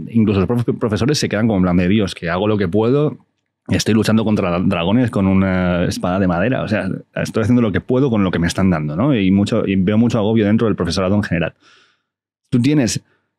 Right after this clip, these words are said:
esta base sobre la que trabajar, esta base de votantes que no han tenido una preparación,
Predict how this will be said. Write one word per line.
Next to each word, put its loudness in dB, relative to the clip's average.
esta -4
base 0
sobre 0
la -2
que 0
trabajar, -2
esta -2
base 0
de 2
votantes 0
que 0
no 4
han 2
tenido 2
una 0
preparación, 0